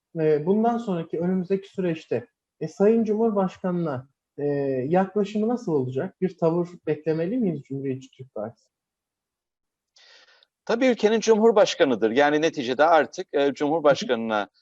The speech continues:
Speaker 2: gösterilmesi gereken saygı neyse o
Speaker 1: Hı hı.
Speaker 2: gösterilecek. Maalesef bunu Sayın Tatar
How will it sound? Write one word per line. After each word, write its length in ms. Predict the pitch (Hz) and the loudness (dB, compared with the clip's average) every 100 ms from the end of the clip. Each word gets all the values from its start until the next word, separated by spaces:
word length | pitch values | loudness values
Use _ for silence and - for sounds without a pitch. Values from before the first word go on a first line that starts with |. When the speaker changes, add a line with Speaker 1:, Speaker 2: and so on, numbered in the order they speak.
| _ - | _ 0
Speaker 2:
gösterilmesi 640 | 123 - 135 131 131 139 | 0 4 4 4 0 0
gereken 340 | 147 117 120 110 | 2 2 2 -6
saygı 460 | - 117 117 127 | 0 0 2 0
neyse 520 | 156 131 101 - 202 269 _ _ _ - | -2 -2 -2 0 0 0 _ _ _ 2
o 220 | 196 226 | 2 2
Speaker 1:
Hı 40 | |
hı. 60 | 208 | 2
Speaker 2:
gösterilecek. 840 | 202 196 - 175 151 120 139 - _ _ _ _ _ | 2 2 2 2 2 2 0 -2 _ _ _ _ _
Maalesef 600 | 147 175 180 - 175 - | 2 4 4 4 2 2
bunu 180 | 151 151 | -2 0
Sayın 280 | 151 151 156 | 0 0 0
Tatar 440 | 147 139 151 214 | -2 0 2 0